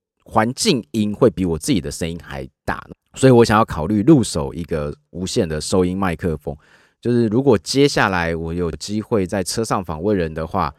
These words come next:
嗯，别上一个麦克风或是拍摄，我觉得会比较方便啊。嗯，看了一些，看了一些，看了一些，有些真的太贵，然后，但是有看到不错的，可是我想要做一件事情，就是写信去给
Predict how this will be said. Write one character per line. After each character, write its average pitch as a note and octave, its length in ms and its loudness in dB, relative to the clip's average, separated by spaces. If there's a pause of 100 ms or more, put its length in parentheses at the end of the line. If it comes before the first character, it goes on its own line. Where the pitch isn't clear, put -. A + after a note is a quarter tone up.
(340)
嗯， D2+ 800 -10
别 G2 160 -2
上 A#2+ 180 0
一 A2 40 -4
个 A2+ 80 -4
麦 A2+ 180 -2
克 A2+ 180 0
风 G#2 300 0
或 A2 140 -2
是 G2+ 100 -4
拍 G2+ 240 -2
摄， F#2 300 -2 (320)
我 F2+ 80 -6
觉 G#2+ 160 -4
得 D3 80 2
会 A2+ 80 4
比 D#2+ 60 -6
较 G2 140 0
方 D#2+ 280 -6
便 D#2+ 200 -4
啊。 - 240 -20
嗯， D2+ 400 -10 (1700)
看 F#3+ 160 0
了 A#2+ 120 6
一 A#2 60 2
些， A2 380 2 (140)
看 G#2+ 100 -6
了 F2+ 80 -4
一 F2 80 -4
些， D#2+ 300 -4
看 - 160 -8
了 E2+ 60 -4
一 E2+ 40 -4
些， E2 120 -6
有 E2 100 -2
些 A#2 160 -2
真 C3 100 0
的 A#2 60 0
太 A#2 180 0
贵， F#2+ 380 0
然 E2 160 -10
后， E2+ 460 -2 (840)
但 E3 100 -2
是 F3+ 60 4
有 C3+ 100 8
看 E3 120 2
到 D#3 100 6
不 B2+ 120 -2
错 A#2+ 280 4
的， F2+ 120 2
可 G#2 80 0
是 A#2 60 0
我 D3 140 6
想 A2+ 140 2
要 B2+ 60 4
做 C#3+ 220 4
一 A#2+ 40 4
件 C3 180 0
事 B2+ 160 0
情， A2 120 0
就 A#2+ 140 2
是 B2 60 0
写 D#2 340 -4
信 A2+ 280 -4
去 A2 380 -4
给 - 200 -8